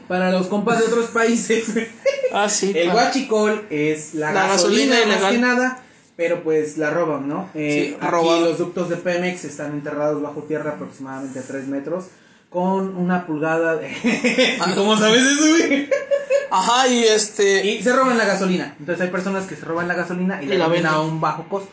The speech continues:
Speaker 2: Sí. Y, este, hagan de cuenta que sí tenía un compa, güey, que iba a <laughs> comprar el guachicol, pero mi mamá, pues, nomás le decía, "No, pues, voy con mi compa". "No, ¿dónde vas?". "No, creo que voy a ir a un mandado a no sé dónde". Y ya me subí a la camioneta con mi compa, le digo, "Güey, ¿dónde vamos?".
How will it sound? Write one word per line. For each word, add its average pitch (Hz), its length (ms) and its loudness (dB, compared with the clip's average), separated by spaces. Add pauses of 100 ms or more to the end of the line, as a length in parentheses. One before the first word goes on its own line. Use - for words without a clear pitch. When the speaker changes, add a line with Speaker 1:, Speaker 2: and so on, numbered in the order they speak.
Speaker 2:
Sí. 185 260 -6 (340)
Y, 214 140 2
este, 202 380 4
hagan 233 240 4
de 233 100 4
cuenta 233 340 0
que 170 400 0 (100)
sí 220 120 -2
tenía 202 240 0
un 202 100 0
compa, 226 360 0
güey, 226 220 2
que 170 280 0
iba 160 140 0
a 269 40 -2
<laughs> - 120 -4
comprar 220 240 0
el 196 60 2
guachicol, 208 560 0 (420)
pero 220 220 4
mi 220 60 4
mamá, 214 380 4
pues, 277 180 2
nomás 202 320 2
le 202 60 4
decía, 196 200 0
"No, 320 240 2
pues, 302 140 2
voy 302 140 2
con 311 140 -2
mi 285 120 -2
compa". 254 300 2
"No, 277 240 2
¿dónde 302 260 2
vas?". 302 220 2
"No, 349 320 0
creo 311 180 -2
que 302 80 -4
voy 294 120 -2
a - 20 -2
ir 285 60 -4
a - 20 -2
un 285 60 -4
mandado 233 460 2
a 214 40 -2
no 220 120 -2
sé 220 140 0
dónde". 185 320 -2 (420)
Y 196 120 -4
ya 196 140 2
me 220 140 0
subí 190 240 -2
a 190 80 4
la 208 120 0
camioneta 196 440 -4
con 196 160 -2
mi 175 120 -4
compa, 196 240 -2
le 202 60 -2
digo, 170 140 -4
"Güey, 185 220 0
¿dónde 202 200 0
vamos?". 208 260 0